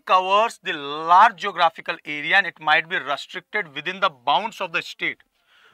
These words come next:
तो wan क्या होता है कि एक बड़े स्टेट में भी हो सकता है, लेकिन दुनिया का सबसे बड़ा जो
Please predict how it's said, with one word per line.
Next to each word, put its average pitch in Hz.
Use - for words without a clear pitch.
तो 247
wan 196
क्या 277
होता 247
है 262
कि 247
एक 233
बड़े 220
स्टेट 220
में 233
भी 226
हो 196
सकता -
है, 214
लेकिन 170
दुनिया 165
का 254
सबसे -
बड़ा 208
जो 156